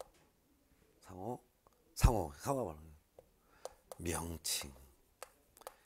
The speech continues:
대표자가 누구인지 이런 것들도 기록하고 지정받은 이 거래정보사업자가 어떤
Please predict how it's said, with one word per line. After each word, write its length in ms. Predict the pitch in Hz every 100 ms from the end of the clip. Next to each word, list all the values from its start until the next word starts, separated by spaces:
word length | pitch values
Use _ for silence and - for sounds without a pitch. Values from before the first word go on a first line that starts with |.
| - -
대표자가 720 | - 107 - 113 104 101 98
누구인지 640 | 95 80 76 76 71 - - - - - - -
이런 180 | 131
것들도 320 | 139 - 127 113
기록하고 680 | - 87 78 78 95 123 - - - - -
지정받은 1000 | - 139 135 165 160 131 107 113 143 151 -
이 140 | 127 123
거래정보사업자가 1300 | 107 107 110 104 101 92 90 92 85 - 90 120 - - _ _ - - - - -
어떤 880 | - 160 - - 202 196 196 202